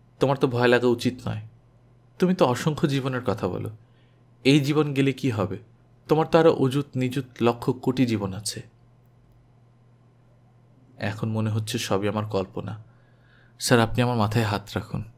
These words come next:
মিসির আলি পরম মমতায় তার হাত রাখলেন মনিরের মাথায়। তার চোখ ভিজে উঠেছে। তিনি তাকিয়ে আছেন জানালার দিকে। জানালার ওপাশে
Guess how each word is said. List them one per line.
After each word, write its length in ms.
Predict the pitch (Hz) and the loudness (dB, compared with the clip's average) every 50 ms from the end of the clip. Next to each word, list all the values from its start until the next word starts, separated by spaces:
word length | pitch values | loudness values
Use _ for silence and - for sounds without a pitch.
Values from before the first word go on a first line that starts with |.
| _ _ _ _ _ _ _ _ _ _ _ _ _ _ _ _ _ _ _ _ _ _ _ _ _ _ _ - | _ _ _ _ _ _ _ _ _ _ _ _ _ _ _ _ _ _ _ _ _ _ _ _ _ _ _ 0
মিসির 340 | 117 120 127 127 - 151 143 | 2 4 4 4 6 8 8
আলি 140 | 143 143 143 | 8 8 4
পরম 340 | 143 - 123 120 117 123 120 | 6 8 8 8 8 8 4
মমতায় 380 | 120 120 113 117 113 123 117 | 2 0 0 2 2 2 4
তার 140 | 117 113 107 | 4 4 4
হাত 340 | 101 107 104 101 104 - - | 4 4 0 0 0 0 -2
রাখলেন 320 | 104 110 - - 104 107 | -2 0 -2 -4 -4 -4
মনিরের 360 | 101 98 98 98 95 101 98 95 | -4 -4 -4 -2 0 0 0 0
মাথায়। 380 | 92 90 90 - - - - - - _ _ _ _ _ _ _ _ _ _ _ _ _ _ | -2 -4 -6 -4 -6 -6 -6 -6 -12 _ _ _ _ _ _ _ _ _ _ _ _ _ _
তার 160 | - 131 120 - - | 2 4 4 4 2
চোখ 320 | - - 131 127 127 - | 0 0 0 0 -2 -4
ভিজে 280 | 113 107 104 104 98 98 | -4 -2 -2 0 0 -2
উঠেছে। 440 | 90 87 - 95 87 - - - - - - _ _ _ _ _ _ _ _ _ _ _ _ _ _ _ _ _ - | -2 -2 -4 -8 -10 -10 -10 -12 -12 -14 -18 _ _ _ _ _ _ _ _ _ _ _ _ _ _ _ _ _ 2
তিনি 180 | 170 165 180 | 4 4 6
তাকিয়ে 400 | 175 175 151 143 139 - 170 165 | 6 8 6 6 6 6 6 6
আছেন 380 | 160 151 - - 170 170 165 139 | 6 6 2 -2 -4 -4 -2 2
জানালার 440 | 120 113 107 107 104 104 104 90 87 | 4 4 6 6 6 4 2 2 0
দিকে। 260 | 90 90 - - - - - - _ _ _ _ _ _ _ _ _ - - 120 | -4 -6 -8 -10 -12 -14 -14 -18 _ _ _ _ _ _ _ _ _ -10 -8 4
জানালার 440 | 117 139 143 151 160 165 175 156 147 | 8 8 8 10 10 8 8 8 6
ওপাশে 520 | 143 135 - 156 139 - 151 117 98 107 | 4 4 4 2 4 4 4 4 4 2